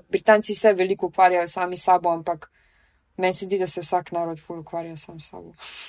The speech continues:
<laughs> Samo pač razlika je kul-, nivo pa kultura, a ne. Em, pač to je zdaj moje čisto osebno mnenje. Em, kl-,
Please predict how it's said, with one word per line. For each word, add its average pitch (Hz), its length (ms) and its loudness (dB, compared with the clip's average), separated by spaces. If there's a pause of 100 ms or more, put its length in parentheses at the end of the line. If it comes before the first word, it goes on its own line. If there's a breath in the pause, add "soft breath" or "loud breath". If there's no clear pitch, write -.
(180 loud breath)
<laughs> - 480 -18
Samo 247 240 6
pač 277 240 8 (240 loud breath)
razlika 247 560 4
je 254 260 6 (300)
kul-, 220 300 2
nivo 214 520 6
pa 180 180 -2
kultura, 175 680 0
a 170 180 -10
ne. 170 220 -10 (400)
Em, 170 460 0 (960)
pač - 400 0 (320)
to 226 180 6
je 220 100 8
zdaj 220 240 4
moje 208 300 4
čisto 220 300 -4
osebno 208 380 -2
mnenje. 202 640 -4 (800)
Em, 185 760 -4 (1700)
kl-, 196 260 -6